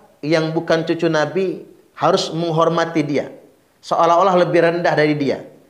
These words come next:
Seakan-akan begini, dalam tanda kutip ya, seolah-olah ada ajaran begini. Orang-orang yang bukan anak cucu Nabi seakan-akan menjadi warga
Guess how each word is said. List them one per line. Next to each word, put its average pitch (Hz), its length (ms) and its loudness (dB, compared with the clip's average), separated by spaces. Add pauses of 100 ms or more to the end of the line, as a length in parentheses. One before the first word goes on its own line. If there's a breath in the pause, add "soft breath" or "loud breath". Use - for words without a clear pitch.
(180 soft breath)
Seakan-akan 190 560 0
begini, 175 400 0
dalam 151 240 0
tanda 170 240 0
kutip 170 320 -2
ya, 131 100 -2
seolah-olah 165 640 2
ada 160 240 2
ajaran 165 320 2
begini. 135 400 -4 (1040 soft breath)
Orang-orang 240 640 2
yang 170 160 0
bukan 156 240 0
anak 147 320 -2
cucu 139 240 -4
Nabi 123 320 -2
seakan-akan 165 720 -2
menjadi 175 240 2
warga 170 400 4